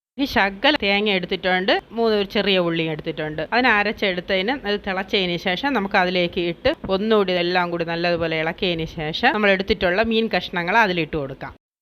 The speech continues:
വേറൊരു സാധനം കൂടി ഇടുന്നുണ്ട്. ഒരു മുരിങ്ങയ്ക്കയിൽ പകുതി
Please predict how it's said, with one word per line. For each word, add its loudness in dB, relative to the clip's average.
വേറൊരു 2
സാധനം 0
കൂടി -2
ഇടുന്നുണ്ട്. -4
ഒരു 0
മുരിങ്ങയ്ക്കയിൽ -2
പകുതി 0